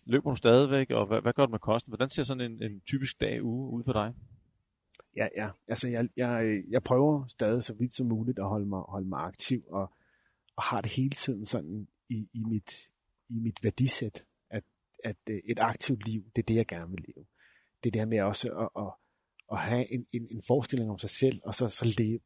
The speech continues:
Speaker 2: prøve at leve efter det. <clears throat> Så jeg har en forestilling om, at jeg er en aktiv person, som har levet et aktivt liv, og som er opmærksom på det, som, som jeg indtager. Så, øh,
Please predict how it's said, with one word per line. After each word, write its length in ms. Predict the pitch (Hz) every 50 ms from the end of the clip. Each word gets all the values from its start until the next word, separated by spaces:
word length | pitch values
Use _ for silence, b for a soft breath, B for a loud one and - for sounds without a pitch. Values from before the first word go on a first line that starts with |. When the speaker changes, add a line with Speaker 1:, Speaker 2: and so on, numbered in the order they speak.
| -
Speaker 2:
prøve 120 | - 123 123
at 60 | 113
leve 200 | 113 117 113 113
efter 180 | - - -
det. 140 | 107 107 110 - _ _ - -
<clears throat> 280 | 127 110 101 92 - -
Så 60 | 120
jeg 200 | 117 113 107 101 - - -
har 120 | - 113 127
en 60 | 123
forestilling 520 | 107 - 113 117 123 - - 135 127 117 104
om, 180 | 101 98 76
at 160 | 107 104 - -
jeg 300 | 104 104 104 98 85 101
er 60 | 98
en 120 | 101 98 -
aktiv 420 | 95 101 - - - - - 127 - -
person, 380 | - - - - 120 101 107 -
som 140 | - 110 101
har 80 | 98
levet 240 | 107 107 98 101 107
et 100 | 110 90
aktivt 500 | 90 90 - - - - 110 - - -
liv, 180 | 120 147 139 - b b b b b b b b b b b b b b
og 220 | - 117 120 123 113 -
som 360 | - - 127 113 110 107 - _ -
er 80 | 117 107
opmærksom 560 | 101 104 104 104 101 101 - - 123 117 104
på 180 | - - 117 101 -
det, 180 | - 110 113 104
som, 400 | - - - 113 95 95 95 98 _ -
som 200 | - - 113 104
jeg 80 | 107 -
indtager. 420 | - 101 113 117 - - - - - _ _ _ _ B B B B B B B B B B B
Så, 260 | B - 123 117 110 - - -
øh, 460 | 110 110 107 101 98 95 95 95 92